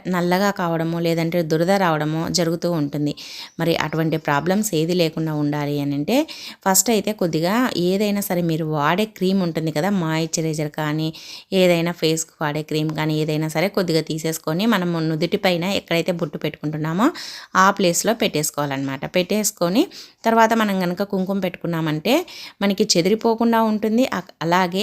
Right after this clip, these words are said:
అక్కడ స్కిన్ ర్యాషెస్ కానీ, అలాగే నల్లగా కావడం కానీ, దురద పెట్టడం కానీ ఏమీ లేకుండా నీట్‌గా ఉంటుందన్నమాట. అందుకోసమని మీరు కూడా తప్పకుండా ఈ టిప్‌ని అయితే ట్రై చేయండి. అలాగే టిప్ నచ్చితే వీడియోను లైక్ చేయండి. నెక్స్ట్ టిప్ అండి,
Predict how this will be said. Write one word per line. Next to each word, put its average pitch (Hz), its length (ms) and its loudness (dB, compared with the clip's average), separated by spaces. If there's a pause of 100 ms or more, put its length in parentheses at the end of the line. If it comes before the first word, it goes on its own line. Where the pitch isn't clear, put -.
(120)
అక్కడ - 180 -4 (120)
స్కిన్ 180 260 -2
ర్యాషెస్ 160 420 2
కానీ, 156 260 0 (520)
అలాగే 185 340 6
నల్లగా 170 320 2 (100)
కావడం 160 280 0 (100)
కానీ, 156 260 0 (120)
దురద 175 220 2 (100)
పెట్టడం 156 340 -2
కానీ 160 220 -2 (160)
ఏమీ 196 360 2
లేకుండా 160 380 -2 (160)
నీట్‌గా 170 460 0 (100)
ఉంటుందన్నమాట. 147 640 -2 (600)
అందుకోసమని 190 580 0 (160)
మీరు 180 340 0
కూడా 202 240 0
తప్పకుండా 185 540 -2 (140)
ఈ 156 40 0 (180)
టిప్‌ని 220 260 0
అయితే 160 200 -4
ట్రై 151 160 -2 (120)
చేయండి. 160 360 0 (480)
అలాగే 190 340 4
టిప్ 226 180 0
నచ్చితే 262 340 2
వీడియోను 151 460 0
లైక్ 240 260 -2
చేయండి. 165 360 0 (100)
నెక్స్ట్ 214 360 -4
టిప్ 233 220 -2
అండి, 180 220 0